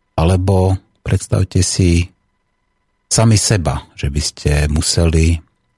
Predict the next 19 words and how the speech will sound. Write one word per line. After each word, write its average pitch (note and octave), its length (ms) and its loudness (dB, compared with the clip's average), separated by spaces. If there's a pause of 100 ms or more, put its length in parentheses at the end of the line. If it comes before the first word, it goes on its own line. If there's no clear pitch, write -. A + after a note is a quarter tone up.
zomrieť D2 640 0 (160)
od C2+ 160 -4
hladu. A#2 280 -4 (1500)
Nuž, G#2+ 400 0 (640)
realita A#2+ 400 0
je - 40 -8
taká, A#2+ 360 -2
že A#2 400 2
ono G2+ 320 4
nás F#2+ 320 0
to F2 320 0 (560)
čaká. - 460 -4 (1200)
Problémy, F2 320 2
ktoré F2 240 0
vo F2+ 80 0
svete F2 320 0
sú, G2 320 4 (720)
sú - 160 0
spôsobené F2+ 1000 0